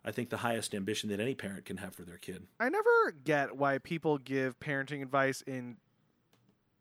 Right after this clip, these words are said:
Speaker 2: the form of a threat. Like, "Oh, you
Speaker 1: Yeah,
Speaker 2: just wait."
Speaker 1: right?
Speaker 2: Like, it's, it's the worst advice. It's like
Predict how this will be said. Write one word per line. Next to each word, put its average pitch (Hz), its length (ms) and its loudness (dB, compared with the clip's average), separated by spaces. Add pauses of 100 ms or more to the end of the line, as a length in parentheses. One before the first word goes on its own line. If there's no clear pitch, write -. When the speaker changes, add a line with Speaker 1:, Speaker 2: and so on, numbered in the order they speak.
(260)
Speaker 2:
the 151 100 2
form 139 220 0
of 113 100 -2
a 117 60 -4
threat. 113 440 -4 (520)
Like, 127 240 -2
"Oh, 180 200 10
you 165 160 6
Speaker 1:
Yeah, 554 80 10
Speaker 2:
just 175 180 8
wait." 202 380 8
Speaker 1:
right? - 20 4
Speaker 2:
Like, 233 220 8
it's, - 320 2
it's 277 160 -2
the 440 160 6
worst 226 480 6
advice. 226 720 2 (480)
It's - 100 -2
like 226 280 6